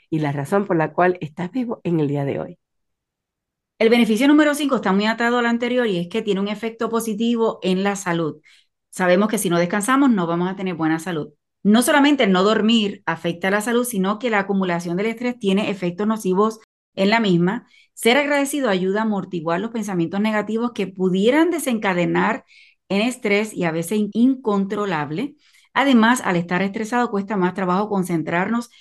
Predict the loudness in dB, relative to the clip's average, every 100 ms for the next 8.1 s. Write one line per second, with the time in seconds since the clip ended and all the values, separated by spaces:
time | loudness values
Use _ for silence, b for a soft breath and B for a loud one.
0 | b b -2 0 2 0 0 0 0 2
1 | 0 -2 -6 -8 -2 0 2 2 2 0
2 | -2 B B B -2 2 6 6 6 4
3 | 2 0 0 0 2 0 0 0 -2 -4
4 | -6 -4 -2 -2 -2 -2 0 0 2 0
5 | 0 -2 -2 -2 -4 -2 0 0 -2 -2
6 | -2 -2 -2 -2 -4 B B B -2 0
7 | 2 2 4 4 2 0 2 4 2 0
8 | -4